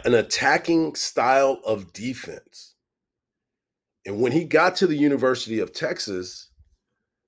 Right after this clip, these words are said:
because he felt like he needed to change some things, it felt like he changed.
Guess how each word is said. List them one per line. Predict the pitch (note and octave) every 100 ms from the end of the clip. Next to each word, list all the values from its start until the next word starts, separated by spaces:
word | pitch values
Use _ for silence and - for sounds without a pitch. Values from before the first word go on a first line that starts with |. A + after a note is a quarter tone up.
| _
because | A2+ A2+ B2 D3+ F#3+
he | D#3+
felt | A#2+ A#2+ A2+
like | B2 A#2+
he | C3
needed | B2 C3 A#2
to | - F2
change | - - D3+ A3 A3
some | - G2 F2
things, | E2+ D#2+ E2+ B2 - - _ _ _ _ _ _ _ _ _ _
it | C#3+
felt | - F#3 D#3+
like | F3 E3+
he | - G3 B3+ C#4
changed. | - - - _ - -